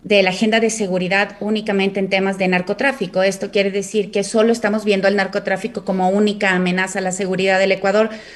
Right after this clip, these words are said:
cuando existen una variedad de amenazas adicionales que pu-, que afectan nuestra seguridad.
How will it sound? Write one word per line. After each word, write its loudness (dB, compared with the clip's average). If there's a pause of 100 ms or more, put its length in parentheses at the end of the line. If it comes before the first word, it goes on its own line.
(180)
cuando 4
existen 4
una 4
variedad 2
de 0
amenazas -2
adicionales 0
que -4
pu-, -2 (140)
que 2
afectan 0
nuestra -2
seguridad. 2